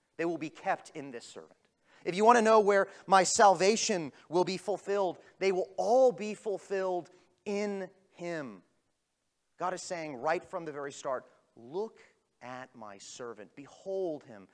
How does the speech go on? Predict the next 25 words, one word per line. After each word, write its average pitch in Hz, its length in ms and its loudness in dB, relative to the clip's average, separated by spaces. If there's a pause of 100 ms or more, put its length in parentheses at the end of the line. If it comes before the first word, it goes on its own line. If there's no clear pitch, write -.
(200)
See 220 440 -10
him 165 260 -12 (160)
in 151 140 -10 (100)
all 190 560 4 (180)
of 139 380 -4 (260)
his 127 500 -10 (360)
glory." 117 580 -8 (760)
Perhaps 156 400 -6
you've 151 200 -14 (260)
spoken 165 540 -6
to 147 140 -8
a - 40 -6
parent 151 480 -12
before 104 500 -12 (260)
of 120 260 -6
a 135 80 -12
child 156 600 -4
who 139 120 -16
is 127 260 -14
exceptionally, 139 1120 -8 (600)
we'll 110 180 -16
call 120 300 -6
it, 113 100 -10 (760)
uh, - 60 -14 (680)
excellent. 110 680 -10